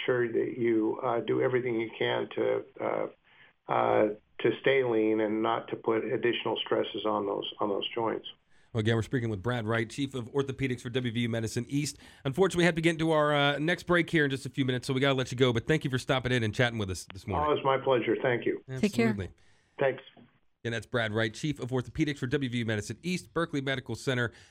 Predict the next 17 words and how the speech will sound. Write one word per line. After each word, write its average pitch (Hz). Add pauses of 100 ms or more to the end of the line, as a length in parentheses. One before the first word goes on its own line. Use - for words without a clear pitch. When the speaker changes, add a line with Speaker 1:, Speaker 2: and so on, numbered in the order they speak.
(180)
Speaker 2:
Jefferson 160 (120)
Medical 107
Center. 101
And 139
before 175
we 202
get 165
to 135
that 117
break, 107
Marcia, 110
let's 180
hit 170
a 170
quick 175
news 175
recap. 92